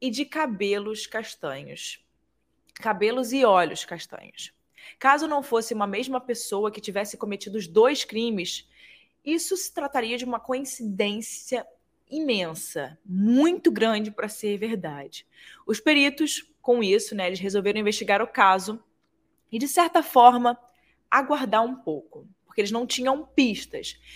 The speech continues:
Então, o máximo que eles podiam fazer pra entender se aquilo era obra de uma mesma pessoa, de um mesmo autor,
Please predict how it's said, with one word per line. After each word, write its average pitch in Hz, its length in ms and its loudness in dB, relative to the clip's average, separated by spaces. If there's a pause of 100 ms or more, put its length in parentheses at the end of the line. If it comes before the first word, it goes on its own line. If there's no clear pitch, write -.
(160)
Então, 302 260 0
o 302 60 -2
máximo 294 480 2
que 302 60 -8
eles 277 120 -8
podiam 269 320 -4
fazer 247 540 0
pra 226 120 -4
entender 202 600 -2
se - 100 -8
aquilo 190 360 -4
era 185 260 0
obra 180 460 0 (340)
de 214 80 -10
uma 208 140 -2
mesma 208 260 -2
pessoa, 208 760 2
de 185 140 -4
um - 20 -6
mesmo 208 300 -2
autor, 208 680 2